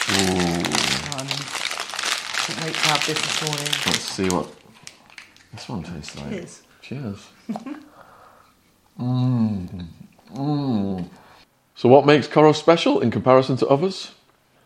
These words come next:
Speaker 1: Their bulk packaging allow them to offer their customers high quality products at a fair price. For a five percent discount on Koro's products, use the code True Crime with no space in between TRUE and CRIME. The link to Koro's online shop is in the description box on YouTube.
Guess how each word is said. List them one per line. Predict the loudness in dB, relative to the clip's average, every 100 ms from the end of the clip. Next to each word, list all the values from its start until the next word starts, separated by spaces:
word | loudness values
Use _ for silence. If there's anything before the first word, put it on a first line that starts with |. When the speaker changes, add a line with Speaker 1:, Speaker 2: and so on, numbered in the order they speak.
| _ 0
Speaker 1:
Their | 2
bulk | 8 6 6
packaging | -4 0 0 2 0 -2
allow | 0 2 2
them | 2 0
to | -2
offer | -2 -2 0
their | -2
customers | -2 -6 -6 -2
high | 2 2
quality | 4 2 2
products | -2 0 0 0
at | -8
a | -4
fair | 0 -2
price. | 0 -2 -2 -8 -14 -20 _ _ _ _ _ _
For | 0
a | 4
five | 8 8
percent | 6 4 4
discount | 2 4 2
on | 2
Koro's | 6 6 6
products, | 4 4 4
use | -2 0
the |
code | 2 4 4 2 -4
True | 2 8 8
Crime | 6 4 6 6 4 0
with | -4 0
no | 2 2
space | 2 4 4 2
in | -2
between | -2 -2 -4 -2
TRUE | -2 -2
and | -4
CRIME. | -2 0 2 0 -2 -10 -20 -20 -10 4
The | 8
link | 8 6
to | 2
Koro's | 6 8 8
online | 4 6 4
shop | 4 4 4 2 -6
is | -2
in | 0
the | -2
description | 0 -2 0 0
box | 0 0
on | -4
YouTube. | -2 -2 -4 -6